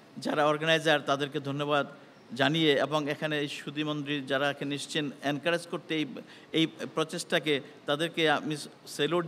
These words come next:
জানিয়ে আজকের মতো এখান থেকে বিদায় নিচ্ছি। Thank you very much। আমাদের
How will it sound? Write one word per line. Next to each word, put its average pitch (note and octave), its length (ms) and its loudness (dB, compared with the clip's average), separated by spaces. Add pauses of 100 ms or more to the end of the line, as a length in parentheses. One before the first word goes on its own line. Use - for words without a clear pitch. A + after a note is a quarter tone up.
জানিয়ে D#3+ 260 2 (380)
আজকের B2+ 280 0 (100)
মতো A#2 180 -2
এখান A2+ 140 -4
থেকে G#2 140 -6
বিদায় A2 180 -4
নিচ্ছি। - 160 -10 (100)
Thank B2+ 200 4
you C3+ 140 2
very G#2+ 200 0
much। - 120 -8 (320)
আমাদের D3 220 6